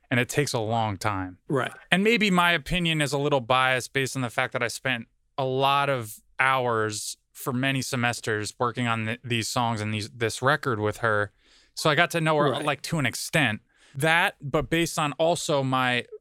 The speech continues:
Speaker 1: you know, almost ten years of working on records at, at this point, I know that there was something about the way she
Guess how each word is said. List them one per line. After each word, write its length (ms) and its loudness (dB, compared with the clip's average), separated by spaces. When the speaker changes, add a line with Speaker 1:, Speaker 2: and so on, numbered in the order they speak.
Speaker 1:
you 140 -2
know, 160 -2
almost 340 -2
ten 160 0
years 240 0
of 80 -2
working 320 2
on 120 2
records 360 0
at, 100 -2
at 140 -4
this 240 4
point, 400 -2
I 140 2
know 440 2
that 200 -4
there 140 2
was 160 0
something 560 0
about 480 2
the 100 0
way 380 2
she 540 -4